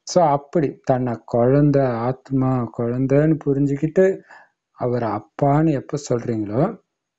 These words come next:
அப்பதான் ஆஸ்திக்கான நறுமணம் வருது. அப்படின்னா என்ன அர்த்தம்னா, பாபாவுடைய ஆஸ்திக்கு தகுதியை நாம அப்பதான் அடையிறோம். So, எல்லா, நாம பாபாவுடைய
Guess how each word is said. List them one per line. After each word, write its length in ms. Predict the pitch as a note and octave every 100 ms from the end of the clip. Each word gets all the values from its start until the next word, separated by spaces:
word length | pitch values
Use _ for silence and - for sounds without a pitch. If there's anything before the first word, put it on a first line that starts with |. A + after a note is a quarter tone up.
| _ _ _ _ _ - - _ -
அப்பதான் 340 | - G#2+ C#3
ஆஸ்திக்கான 600 | C3 - B2+ - A#2 A2
நறுமணம் 640 | G#2 A2 C3 C#3 B2 G#2+
வருது. 300 | G2+ G#2 A2 - _ _ _ _ _ _
அப்படின்னா 220 | A2+ G#2+ B2+
என்ன 180 | B2
அர்த்தம்னா, 320 | B2+ - B2 F3
பாபாவுடைய 640 | C#3 B2 B2+ C3 B2 A#2 A2+
ஆஸ்திக்கு 840 | G#2+ B2 - - A#2+ - E3 G3+ - _ _ _ _ _ _ _ _ _
தகுதியை 680 | - A#2+ C#3 F3+ F#3 F3+ F#3
நாம 320 | E3 B2+ A#2
அப்பதான் 380 | G#2+ A2 A2+ A#2
அடையிறோம். 440 | G2+ G#2 A2+ - - _ - B2+ - _ _ _ _ _ _ _ _ _ _ _ _ - - _ _ _ _ _ _
So, 280 | _ - D3
எல்லா, 640 | C3 A#2+ A2+ C#3 E3+ F#3 F#3
நாம 500 | A#2+ A2+ B2+ D#3 D#3+
பாபாவுடைய 680 | C#3 C3 C#3+ C#3 B2+ A#2+